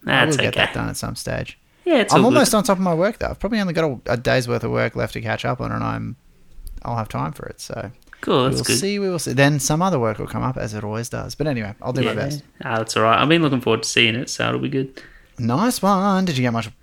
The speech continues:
Speaker 1: stuff played this week, or not
Speaker 2: Uh,
Speaker 1: so much? You
Speaker 2: nah,
Speaker 1: said you didn't
Speaker 2: I've
Speaker 1: get
Speaker 2: been
Speaker 1: the
Speaker 2: pretty
Speaker 1: world
Speaker 2: busy.
Speaker 1: smashed.
Speaker 2: Um,
Speaker 1: Yeah.
Speaker 2: but I did beat something, so that's exciting.
Speaker 1: Yay, super exciting. It's been a couple of weeks, so that's nice.
Speaker 2: Yeah, no, it was good. So I, um,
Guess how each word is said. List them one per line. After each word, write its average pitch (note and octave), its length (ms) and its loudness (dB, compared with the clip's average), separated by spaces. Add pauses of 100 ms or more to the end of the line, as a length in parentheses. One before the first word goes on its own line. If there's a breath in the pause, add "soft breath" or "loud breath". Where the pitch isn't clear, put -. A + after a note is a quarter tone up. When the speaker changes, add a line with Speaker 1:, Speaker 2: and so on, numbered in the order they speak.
(100)
Speaker 1:
stuff - 300 -6
played A#2+ 200 -2
this C3 140 -6
week, F#3+ 240 -4
or G#2 160 -4
not D3 220 4
Speaker 2:
Uh, D3 220 8
Speaker 1:
so G2 60 -4
much? F2 180 -8
You B2+ 80 0
Speaker 2:
nah, A#2 60 8
Speaker 1:
said A2+ 60 8
you A2+ 60 6
didn't A#2 140 6
Speaker 2:
I've B2+ 100 2
Speaker 1:
get - 60 -6
Speaker 2:
been D3+ 80 4
Speaker 1:
the C3+ 120 2
Speaker 2:
pretty A2+ 140 0
Speaker 1:
world A2 60 -4
Speaker 2:
busy. A#2 220 2
Speaker 1:
smashed. - 140 -8 (380 loud breath)
Speaker 2:
Um, A2+ 240 2
Speaker 1:
Yeah. G#2 120 -2
Speaker 2:
but D3+ 120 6
I F3 80 8
did A3 180 2
beat F#3+ 220 4
something, C#3 340 -2
so C#3+ 140 -2
that's D3+ 200 4
exciting. A3+ 440 0
Speaker 1:
Yay, F3 260 -2
super D3+ 260 -8
exciting. B2 300 -6
It's A#2+ 80 -8
been D#3+ 140 -8
a - 20 -10
couple A#2+ 200 -8
of A#2+ 60 -6
weeks, D#3+ 260 -6
so D#3+ 60 -6
that's C3 160 -8
nice. D#3 440 -8
Speaker 2:
Yeah, C3+ 360 -4
no, B2 200 -4
it C#3+ 60 -6 (100)
was C#3+ 240 -8
good. C#3 240 -6 (880 soft breath)
So C#3 280 -6
I, C3 220 -4
um, C3+ 300 -6